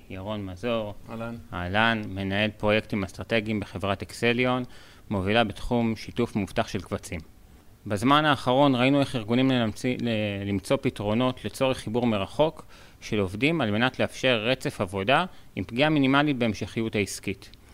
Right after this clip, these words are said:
Speaker 1: הייתה מין תחושה של מרוץ כנגד הזמן, לחבר כמה שיותר עובדים מרחוק,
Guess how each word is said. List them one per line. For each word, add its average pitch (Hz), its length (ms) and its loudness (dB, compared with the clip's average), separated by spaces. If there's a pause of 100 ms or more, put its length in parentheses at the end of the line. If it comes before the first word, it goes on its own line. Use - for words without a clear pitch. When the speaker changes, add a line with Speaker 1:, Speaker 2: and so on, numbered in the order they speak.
(180)
Speaker 1:
הייתה 165 220 0
מין 170 140 4
תחושה 156 680 4
של - 160 -2
מרוץ 123 340 0
כנגד 131 440 2
הזמן, 127 440 0 (580)
לחבר 120 480 2
כמה 180 320 2
שיותר 147 340 2
עובדים 127 380 4
מרחוק, 123 580 0